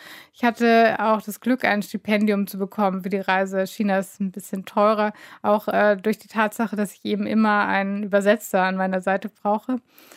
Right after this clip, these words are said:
Ähm, genau, und bin jetzt dreimal schon in China gewesen, hab das Projekt auch fast abgeschlossen.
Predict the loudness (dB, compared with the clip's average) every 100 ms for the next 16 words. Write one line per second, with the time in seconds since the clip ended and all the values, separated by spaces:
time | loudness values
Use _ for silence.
0 | -20 -20 _ -6 0 2 2 2 0 -4
1 | _ _ _ _ _ _ _ -20 -6 2
2 | 4 6 4 4 4 4 4 0 -12 -4
3 | 0 2 4 4 4 2 0 2 2 2
4 | 0 0 2 4 4 0 0 0 2 2
5 | 2 2 -2 -4 -6 _ 0 0 -2 -2
6 | -2 -4 _ -2 -2 -4 -8 -6 -8 -6
7 | -6 -6 -12